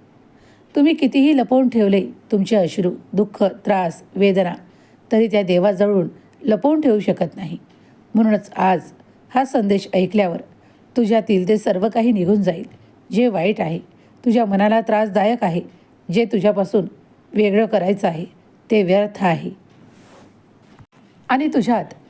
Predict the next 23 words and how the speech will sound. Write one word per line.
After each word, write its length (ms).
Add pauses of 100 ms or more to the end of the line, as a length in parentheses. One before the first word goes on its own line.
ते 120
निर्माण 380
करायचं 420
आहे, 160 (500)
ज्याची 380 (220)
शक्यता 500
तुला 220
आहे. 240 (500)
जे 120
आशीर्वाद 600
तुला 140
हवे 240
आहेत, 220 (480)
ज्या 140
मार्गावर 500
चालत 320
असताना 380 (500)
तुला 160
कठीण 360
संपलेले 500
जाणवेल 380 (440)
आणि 200
आनंद 380